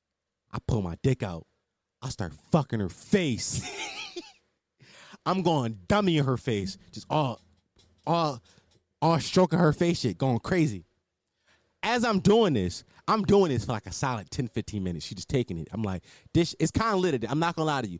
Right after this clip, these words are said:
I'm disgusting, but it's kinda lit." I'm like, "I'm just fucking this bitch face, going dummy." I'm doing this.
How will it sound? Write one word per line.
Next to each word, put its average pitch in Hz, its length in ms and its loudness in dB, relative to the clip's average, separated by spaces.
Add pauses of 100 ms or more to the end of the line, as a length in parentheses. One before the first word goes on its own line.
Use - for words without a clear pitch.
(260)
I'm 165 120 -2
disgusting, 185 500 0
but 135 140 2
it's 131 100 -4
kinda 156 240 0
lit." 127 220 2
I'm 123 100 0
like, 107 140 0
"I'm 139 100 0
just 113 140 -4
fucking 127 280 -2
this 113 120 -4
bitch 104 220 -6
face, 92 260 -6 (260)
going 117 220 0
dummy." 104 300 -2 (360)
I'm 202 160 0
doing 214 360 4
this. 90 300 -8